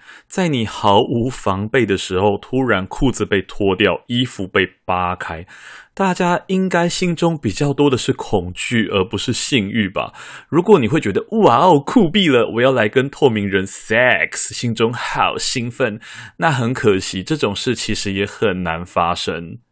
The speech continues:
因为鬼魂或是恶魔，甚至是魔神仔在选择人类的时候，会有观察期，观察这个人的弱点，还有好不好吃，适不适合这样的吃法等等，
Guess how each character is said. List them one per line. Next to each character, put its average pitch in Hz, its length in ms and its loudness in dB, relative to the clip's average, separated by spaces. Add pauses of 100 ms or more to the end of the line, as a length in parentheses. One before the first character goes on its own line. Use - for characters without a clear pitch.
(100)
因 139 220 -2
为 143 240 4
鬼 95 340 2
魂 92 340 -4
或 139 200 0
是 - 160 -4
恶 175 240 0
魔， 95 280 -2
甚 - 220 -2
至 113 100 -4
是 113 220 -4
魔 101 300 2
神 113 260 -2
仔 101 200 -2
在 110 140 0
选 92 320 -4
择 87 220 0
人 92 340 0
类 104 160 2
的 92 80 -4
时 - 200 -6
候， 98 260 -6 (180)
会 185 220 2
有 98 160 2
观 135 400 0
察 82 340 -6
期， - 380 -6 (340)
观 196 240 2
察 123 280 2
这 196 160 2
个 156 160 0
人 107 240 0
的 120 80 2
弱 151 340 4
点， 95 220 -4
还 95 180 -6
有 92 100 0
好 98 400 -2
不 95 140 -2
好 90 240 -6
吃， 104 320 -4
适 170 260 0
不 117 160 -6
适 117 260 -4
合 95 180 -6
这 165 260 0
样 127 180 -2
的 90 80 -2
吃 - 240 -2
法 80 200 -4
等 90 240 -6
等， - 120 -4